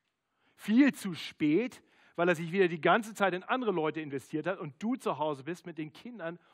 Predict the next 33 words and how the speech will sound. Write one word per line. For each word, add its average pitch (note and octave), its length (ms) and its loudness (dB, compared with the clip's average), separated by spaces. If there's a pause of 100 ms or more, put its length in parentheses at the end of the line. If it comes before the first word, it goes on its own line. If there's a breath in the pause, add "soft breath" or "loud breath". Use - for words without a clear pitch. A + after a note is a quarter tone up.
(140)
und E3 160 -6
denkst, F3+ 220 -4
"Ich - 140 -12
bräuchte - 340 -8
hier D#3 160 -6
wirklich G#3 260 -8
mal F#3 80 -6
Hilfe, F3+ 180 -4
ich C#3 100 -10
bräuchte E3 260 -10
auch F#3 100 -10
mal G#3 60 -8
eine F3 120 -8
Auszeit", C#3+ 480 -16 (800)
dann D#3+ 140 -10
kommt A#3 200 -2
er A3 60 0
nach D#3+ 180 -2
Hause F3+ 240 -2
und E3+ 100 -8
ist C#3 180 -12
niedergeschlagen E3+ 680 -6
und C3+ 160 -14
platt G3 300 -4 (240 soft breath)
und C#3 60 -18
sagt, D#3+ 180 -6
"Ich C3 100 -14
muss F#3+ 160 -8
erst D#3 200 -12
mal B2+ 80 -12
in A#2 80 -12
den G2+ 60 -16
Wald." F3 300 -16